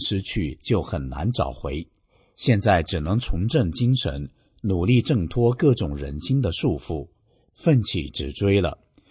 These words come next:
后悔之余，总感到自己修炼初期的一段消业经历，对自己着实刻骨铭心，触动很大，始终不能忘怀，总在激励自己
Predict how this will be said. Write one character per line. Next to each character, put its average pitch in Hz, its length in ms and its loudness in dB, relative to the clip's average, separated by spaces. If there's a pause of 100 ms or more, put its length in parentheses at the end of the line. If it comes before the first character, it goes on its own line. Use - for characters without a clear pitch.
(240)
后 123 220 4
悔 82 220 -2
之 107 180 -2
余， 82 340 -4 (280)
总 113 200 2
感 85 220 0
到 87 180 2
自 147 160 -4
己 78 200 -6
修 127 200 -2
炼 117 220 0
初 135 240 0
期 131 220 -2
的 98 160 2
一 71 120 -6
段 90 240 0
消 127 300 0
业 110 180 0
经 98 300 -2
历， 87 220 -2 (320)
对 95 220 4
自 147 200 -2
己 67 300 -8
着 85 300 -2
实 80 260 -2
刻 120 280 0
骨 78 220 -6
铭 69 260 -8
心， 104 320 -2 (320)
触 104 240 0
动 92 200 0
很 69 240 -8
大， 85 240 -6 (420)
始 82 260 -2
终 120 240 2
不 135 200 2
能 76 180 -4
忘 85 180 0
怀， 71 380 -8 (460)
总 87 180 -2
在 95 220 2
激 139 200 0
励 143 220 0
自 107 180 -2
己 71 320 -8